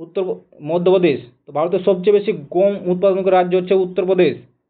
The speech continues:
উত্তর বি, উত্তরপ্রদেশ। উত্তরপ্রদেশ ভারতের গমের প্রায় ত্রিশ পার্সেন্ট সরবরাহ করে,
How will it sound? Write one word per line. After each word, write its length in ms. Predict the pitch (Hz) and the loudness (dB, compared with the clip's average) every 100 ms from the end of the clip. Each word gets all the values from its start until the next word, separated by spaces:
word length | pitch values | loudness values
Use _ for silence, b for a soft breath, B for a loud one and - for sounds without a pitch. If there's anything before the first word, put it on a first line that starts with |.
| - | -20
উত্তর 280 | 151 - - | -10 -4 -2
বি, 260 | 185 160 185 147 113 _ _ _ _ 160 | -2 0 0 -2 -6 _ _ _ _ -20
উত্তরপ্রদেশ। 540 | 165 196 196 185 131 - _ _ _ _ _ _ | -6 -2 0 0 0 -6 _ _ _ _ _ _
উত্তরপ্রদেশ 400 | 165 180 202 208 | -8 -2 2 2
ভারতের 320 | 190 185 190 185 | 2 2 2 0
গমের 360 | 170 180 202 190 | 2 2 2 0
প্রায় 200 | 190 190 190 - | 0 0 -4 -10
ত্রিশ 180 | 214 214 | -8 -4
পার্সেন্ট 260 | 208 202 | -2 -2
সরবরাহ 280 | 196 196 190 | 2 4 4
করে, 200 | 185 185 | 2 0